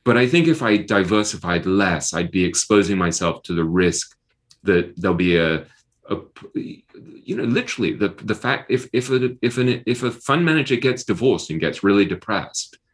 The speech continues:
and takes their eye off the ball at the wrong moment, or if their C E O feuds with them and, and replaces them at exactly the wrong time. There are all of these institutional problems.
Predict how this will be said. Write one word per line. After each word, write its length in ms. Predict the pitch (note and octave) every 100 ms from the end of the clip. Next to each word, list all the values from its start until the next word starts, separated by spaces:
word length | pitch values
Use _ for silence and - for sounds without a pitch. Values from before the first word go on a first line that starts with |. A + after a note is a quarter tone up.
| _ _ _ _ -
and 260 | G2 F2
takes 220 | G#2+ F#2+
their 120 | G2 F#2+
eye 200 | A2 G2+
off 180 | -
the 60 | -
ball 380 | E2 D2 C2+ A#1+
at 100 | D#2
the 100 | F2+
wrong 260 | D#2+ D#2
moment, 480 | E2 D2+ C#2+ C#2+ - _ _ -
or 200 | A2 G#2+
if 140 | G#2+
their 140 | A2 G#2+
C 560 | - - C#3+ A#2 G#2+
E 60 | A2
O 380 | G#2+ D2 - - _ -
feuds 500 | - A2 G#2+ F2 F2+
with 140 | E2
them 240 | D2+ C2
and, 260 | C2+ F2 -
and 220 | F2+ E2+ E2+
replaces 680 | - - G#2+ - D2 C2 -
them 200 | C#2 D2+
at 120 | -
exactly 540 | F2+ F2 F#2+ F#2 G2+ F2+
the 80 |
wrong 240 | F2 E2 E2+
time. 260 | G2+ F2+ - _ -
There 140 | E3+
are 100 | E4+
all 100 | F#4
of 100 | C#3
these 220 | - -
institutional 720 | A#2+ A#2+ G2 - B2 A2+ F2+
problems. 560 | - E2 D#2+ D2 -